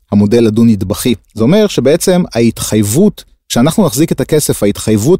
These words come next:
הפיננסית היא תהיה של בנק ישראל, כמו הכסף המזומן, אבל מי שבעצם יספק לנו את הגישה, זה לא יהיה בנק ישראל עצמו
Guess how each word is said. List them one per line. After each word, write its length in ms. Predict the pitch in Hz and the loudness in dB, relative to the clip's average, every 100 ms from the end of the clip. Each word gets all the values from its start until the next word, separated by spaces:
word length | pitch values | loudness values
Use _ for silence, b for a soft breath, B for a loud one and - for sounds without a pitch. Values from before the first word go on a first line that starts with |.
| - | -2
הפיננסית 520 | - 120 147 - 120 | 0 2 2 0 -2
היא 100 | 104 | -2
תהיה 240 | 117 131 123 b _ | 0 2 0 b _
של 220 | - 120 | 0 0
בנק 260 | 113 113 113 | 2 0 -2
ישראל, 440 | - 87 92 147 | -4 -2 0 -2
כמו 180 | - 120 | -2 -4
הכסף 340 | 113 117 123 | -2 -4 -4
המזומן, 500 | 107 101 92 85 95 160 b b _ | -2 -2 -2 -2 -2 -4 b b _
אבל 140 | 107 107 | 0 2
מי 120 | 185 | 2
שבעצם 420 | 240 185 175 160 | 2 0 0 0
יספק 400 | 139 113 156 - | -2 -2 -4 0
לנו 200 | 151 123 | 0 0
את 100 | - | 0
הגישה, 480 | 101 101 - 185 180 - _ _ | -4 -6 -2 -2 -2 -4 _ _
זה 140 | 110 123 | 0 2
לא 120 | 175 | 4
יהיה 120 | 165 | 2
בנק 240 | 127 123 | 0 -2
ישראל 340 | 127 - 110 107 | -2 -4 0 0
עצמו 360 | 101 - 82 | -2 -6 -6